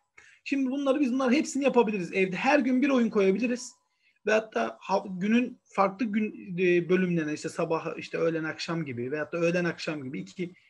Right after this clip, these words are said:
e, şeyde, öğünde de bu oyunları oynayabiliriz çocuklarımızla. Yetişkinlere geldiğimiz zaman da yetişkinlerin ne amaçla yaptığı da önemli. Yani burada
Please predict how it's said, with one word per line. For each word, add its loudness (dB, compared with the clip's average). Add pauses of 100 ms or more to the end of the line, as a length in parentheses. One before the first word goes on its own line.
(280)
e, -6
şeyde, -2
öğünde 4
de 0
bu 4
oyunları 0
oynayabiliriz -6
çocuklarımızla. -10 (500)
Yetişkinlere 0
geldiğimiz 0
zaman -2
da -2
yetişkinlerin 0
ne 2
amaçla 0
yaptığı -2
da -4
önemli. -8
Yani -2
burada -2